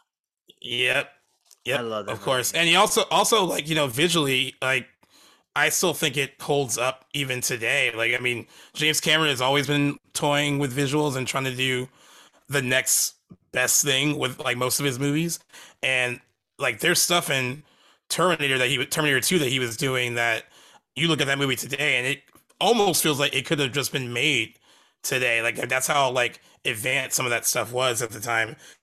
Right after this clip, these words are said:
Speaker 1: and the things that he was kinda toying with.
Speaker 2: That's true. I, I'd agree with you. It,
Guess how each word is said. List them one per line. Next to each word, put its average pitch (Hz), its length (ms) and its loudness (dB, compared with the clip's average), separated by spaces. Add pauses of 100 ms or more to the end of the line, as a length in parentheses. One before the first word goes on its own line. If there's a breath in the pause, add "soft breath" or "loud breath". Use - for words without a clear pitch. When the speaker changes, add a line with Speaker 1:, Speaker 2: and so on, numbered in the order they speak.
(160)
Speaker 1:
and 120 100 -2
the 110 60 -2
things 123 200 -4
that 120 80 0
he 123 120 -2
was 110 80 -2
kinda 120 160 -4
toying 120 320 -4
with. 107 260 -6 (840 soft breath)
Speaker 2:
That's 214 240 2
true. 202 200 2
I, 160 280 0
I'd 185 80 0
agree 160 220 0
with 151 120 0
you. 151 100 -2
It, 147 200 -6